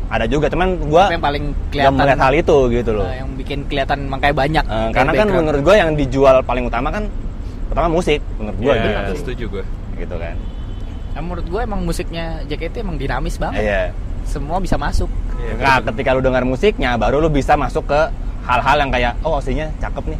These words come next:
Speaker 1: Oh, ini
Speaker 2: Iya.
Speaker 1: nih,
Speaker 3: Iya.
Speaker 1: hal yang kayak gitu-gitu loh." Gitu.
Speaker 2: Iya, menarik
Speaker 3: Emang,
Speaker 2: tuh.
Speaker 3: emang kalau misalkan kita masuk ke dalam grup gitu karena alasan kita suka musiknya, apalagi terutama di fandom forty eight ya, itu menurut gue akan membuat roots kita semakin kuat gitu loh.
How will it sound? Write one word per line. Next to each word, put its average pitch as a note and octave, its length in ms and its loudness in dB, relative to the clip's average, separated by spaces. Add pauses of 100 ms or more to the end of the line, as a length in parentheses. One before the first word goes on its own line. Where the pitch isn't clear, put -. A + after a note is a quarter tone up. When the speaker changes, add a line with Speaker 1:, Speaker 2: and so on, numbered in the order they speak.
Speaker 1:
Oh, D3 120 0
ini B2+ 240 0
Speaker 2:
Iya. C3 120 0 (100)
Speaker 1:
nih, G#2+ 160 -2
Speaker 3:
Iya. G#2+ 100 -2
Speaker 1:
hal B2 160 2
yang A#2+ 140 -2
kayak A2 160 -2
gitu-gitu A#2+ 340 -4
loh." - 120 -6 (420)
Gitu. - 280 -6 (360)
Speaker 2:
Iya, - 160 -6
menarik B2 160 -4
Speaker 3:
Emang, E3+ 180 2
Speaker 2:
tuh. D#3+ 80 -6
Speaker 3:
emang E3+ 160 0
kalau E3+ 160 2
misalkan D3 340 0 (120)
kita D3 260 2 (180)
masuk B2+ 460 -2
ke - 40 0
dalam B2 360 0 (500)
grup - 240 2
gitu B2 540 -2
karena B2+ 520 0
alasan B2 640 -2
kita B2+ 220 -4
suka A#2+ 480 -2 (460)
musiknya, C3+ 500 -2
apalagi C3 320 0
terutama B2 460 -4
di A#2 200 -2
fandom A2+ 300 -2
forty A#2+ 300 -2
eight F3 100 -2
ya, D#3 220 2
itu C#3+ 180 -2
menurut D3 540 -2
gue E3+ 180 2
akan D3+ 220 2
membuat C3+ 420 -2
roots C#3 380 -2
kita D3 200 -2
semakin D3 360 -4
kuat C#3 240 -4
gitu C#3 180 -6
loh. B2+ 160 -4